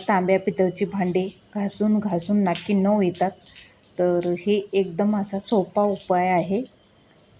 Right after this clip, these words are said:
तर एक लिटर पाणी घ्यायचं आहे, त्याच्यामध्ये चिंच आणि एक, एक लिंबाचा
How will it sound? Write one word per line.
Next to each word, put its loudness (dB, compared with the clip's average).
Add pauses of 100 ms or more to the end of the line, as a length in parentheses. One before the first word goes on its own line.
(800)
तर 4 (160)
एक 4
लिटर 2
पाणी 0
घ्यायचं 0
आहे, 0 (260)
त्याच्यामध्ये 0 (140)
चिंच 0
आणि -6 (140)
एक, 0 (240)
एक 4
लिंबाचा 0